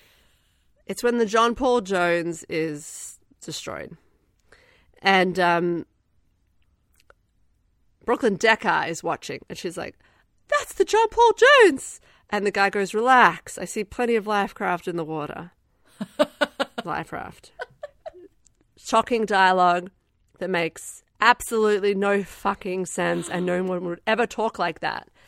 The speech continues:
Speaker 1: <laughs> He's like, "I've been in the army. I'm not, I'm not worried." Like, what the fuck?
Speaker 2: Yeah, Jack wasn't in a life raft, was he? So.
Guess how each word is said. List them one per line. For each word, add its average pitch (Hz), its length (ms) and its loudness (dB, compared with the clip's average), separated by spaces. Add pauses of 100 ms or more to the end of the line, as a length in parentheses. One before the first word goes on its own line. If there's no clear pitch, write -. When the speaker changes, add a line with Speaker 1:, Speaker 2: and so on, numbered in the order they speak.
(300)
Speaker 1:
<laughs> - 1500 -6
He's 202 160 -2
like, 202 160 0
"I've 277 320 4
been 208 180 6
in 190 80 4
the 190 140 0
army. 226 440 -2 (260)
I'm 262 200 0
not, 233 160 2 (140)
I'm 254 240 2
not 180 180 2
worried." 202 720 0
Like, 226 200 -8
what 302 140 -8
the 339 80 -6
fuck? - 540 -2 (400)
Speaker 2:
Yeah, 202 180 -6
Jack 180 400 0
wasn't 190 340 -2
in 180 60 -8
a 170 140 -10
life 170 260 -4
raft, 170 260 -6
was 185 180 -8
he? 156 200 -8 (560)
So. 156 400 -8